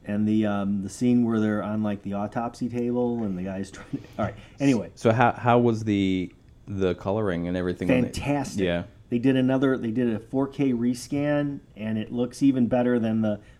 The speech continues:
Speaker 2: 'Cause
Speaker 1: it's
Speaker 2: those
Speaker 1: a two K scan of the Ender positive,
Speaker 2: 'cause I know that, um,
Speaker 1: supervised by the cinematographer,
Speaker 2: because
Speaker 1: which
Speaker 2: I,
Speaker 1: makes it even better.
Speaker 2: I remember that scene being fairly dark.
Speaker 1: Yes.
Speaker 2: So did it, does it lighten up at all?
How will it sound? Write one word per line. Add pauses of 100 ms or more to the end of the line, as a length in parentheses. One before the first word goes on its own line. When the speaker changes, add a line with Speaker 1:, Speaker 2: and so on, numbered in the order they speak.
(920)
Speaker 2:
'Cause
Speaker 1:
it's
Speaker 2:
those
Speaker 1:
a
two
K
scan
of
the
Ender
positive, (180)
Speaker 2:
'cause
I
know
that,
um,
Speaker 1:
supervised
by
the
cinematographer, (200)
Speaker 2:
because
Speaker 1:
which
Speaker 2:
I,
Speaker 1:
makes
it
even
better.
Speaker 2:
I
remember
that
scene
being
fairly
dark.
Speaker 1:
Yes.
Speaker 2:
So
did
it,
does
it
lighten
up
at
all?